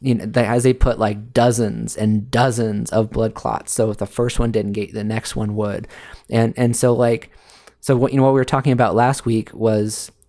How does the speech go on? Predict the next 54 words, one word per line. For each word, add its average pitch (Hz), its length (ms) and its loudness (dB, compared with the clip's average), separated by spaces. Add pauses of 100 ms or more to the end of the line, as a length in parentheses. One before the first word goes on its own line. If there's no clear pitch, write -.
(120)
you 127 100 2
know, 113 80 4
when 110 380 2
we 120 80 4
started 160 420 2
this 135 200 2
out, 120 360 2
everyone 151 460 4
had 127 160 2
a 120 60 0
theory, 113 580 2
everyone 143 380 4
had 127 180 0
an 120 100 0
opinion. 110 600 0 (360)
You 120 120 0
know, 110 300 2
"It's - 140 -6
not 135 200 4
as 131 100 2
bad 131 220 4
as 117 80 -2
the 127 80 -2
flu, 123 640 6
you 120 100 4
know, 117 140 4
why 117 140 4
don't 123 100 2
we 127 80 4
just 120 140 -2
el-, 123 180 0 (100)
you 131 100 -4
know, 113 60 -2
isolate 127 360 2
the - 60 0
elderly?" 123 300 2
I 123 40 4
had 123 80 0
all 139 180 2
these 165 200 2
little 139 260 4
ideas. 117 600 4 (640)
But 127 300 0
the - 80 -2
problem 214 420 4
was 139 400 4
we 143 240 -2
didn't 165 300 2
know 147 140 6
what 143 160 4
we 131 100 2
were 127 100 2
dealing 139 440 0
with. - 360 -10